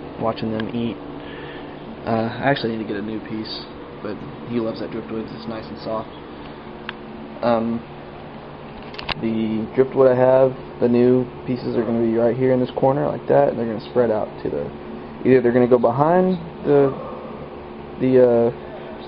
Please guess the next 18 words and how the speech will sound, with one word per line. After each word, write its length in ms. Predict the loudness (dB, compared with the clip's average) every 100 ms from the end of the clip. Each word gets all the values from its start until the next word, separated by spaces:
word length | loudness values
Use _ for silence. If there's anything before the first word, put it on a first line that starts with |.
| -14 -14 -14 -12 -2
sword 340 | 4 6 6
here, 400 | 6 8 8 8
or 40 | 8
they're 120 | 6
going 300 | 6 4 4
to 300 | 2 2 4
go 240 | 6 6 4
in 100 | 2
front. 280 | 2 4
I 80 | 4
haven't 140 | 2 2
made 100 | 0
up 60 |
my 80 | 0
mind 240 | -2 -2
yet, 200 | -2 -2 -4 -14 -14 -14 -14 -14 -14 -12 -2
but 240 | 2 2 2 -4 -14 -14 -14 -14 -14 -14 -14 -14 -14 -14 -14 -14 -14 -14 -14 -14 -14 -4
yeah, 280 | 0 0